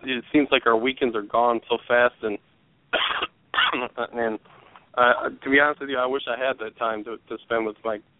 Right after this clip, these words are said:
my kids and stuff. But, um, but the time that I do have, um, that's the reason. I mean, we, we do have friends and stuff, and we spend some time with friends and stuff.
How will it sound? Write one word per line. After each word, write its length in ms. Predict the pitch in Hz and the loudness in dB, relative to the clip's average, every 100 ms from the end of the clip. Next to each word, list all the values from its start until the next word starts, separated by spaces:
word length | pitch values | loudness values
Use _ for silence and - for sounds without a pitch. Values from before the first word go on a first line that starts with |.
| _ _ - | _ _ -10
my 120 | 110 | -8
kids 260 | - 107 - | -6 -8 -8
and 100 | 107 - | -12 -6
stuff. 180 | 104 - | -6 -4
But, 600 | 107 - _ _ _ - | -6 -6 _ _ _ 0
um, 260 | 113 104 101 _ - - - | 2 0 -6 _ -20 -16 -2
but 160 | 117 113 120 | 0 0 -2
the 100 | 117 | 0
time 220 | 147 147 | 2 2
that 100 | 127 | 2
I 120 | 113 113 | -2 0
do 160 | 143 139 | 0 0
have, 260 | 123 107 101 _ | 0 0 -2 _
um, 260 | 117 113 117 | -8 -8 0
that's 180 | 131 147 - | 0 0 -4
the 80 | 147 | -6
reason. 280 | 151 147 135 | -4 -2 -2
I 20 | |
mean, 160 | 131 123 - | 0 -2 0
we, 180 | 147 156 | -2 -2
we 80 | 160 | -4
do 180 | 190 190 | -2 2
have 180 | 175 156 - | 2 2 0
friends 240 | 151 160 | -2 -2
and 100 | 160 - | -6 -4
stuff, 180 | 160 160 | -4 -4
and 80 | 135 | -4
we 160 | 139 135 _ - | -6 -8 _ -8
spend 180 | 143 139 | -8 -6
some 120 | 143 - | -8 -2
time 160 | 147 139 | 0 -2
with 100 | - | -2
friends 200 | 143 147 143 | 0 0 -2
and 100 | 135 | -2
stuff. 200 | 147 | 0